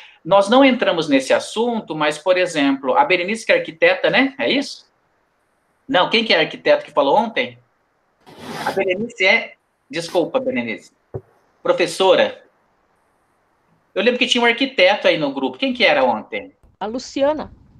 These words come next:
Speaker 1: A Luciana, não, mas tinha mais uma pessoa, engenheiro também, né? Quem que é o engenheiro? Coracini. Há um tempo atrás eu fiz uma pequena reforma em casa,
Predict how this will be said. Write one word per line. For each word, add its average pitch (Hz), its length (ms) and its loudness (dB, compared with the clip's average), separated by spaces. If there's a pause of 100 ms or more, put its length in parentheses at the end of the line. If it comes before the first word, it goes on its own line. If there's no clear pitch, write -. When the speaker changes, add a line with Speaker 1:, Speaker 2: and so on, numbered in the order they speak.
(220)
Speaker 1:
A 170 80 0
Luciana, 240 960 -2
não, 202 140 0
mas 196 200 0
tinha 220 140 -4
mais 226 160 -4
uma 233 140 -4
pessoa, 202 460 -4
engenheiro 180 680 0
também, 156 340 0
né? 185 200 0
Quem 214 220 -6
que 202 120 -2
é 170 40 0
o 165 40 -8
engenheiro? 131 600 -4 (720)
Coracini. 156 1040 0 (800)
Há 147 100 4
um 180 120 0
tempo 202 240 2
atrás 190 260 2
eu 202 60 -4
fiz 196 160 -12
uma 190 140 0
pequena 190 340 -2
reforma 160 480 2
em 123 100 -4
casa, 135 640 -2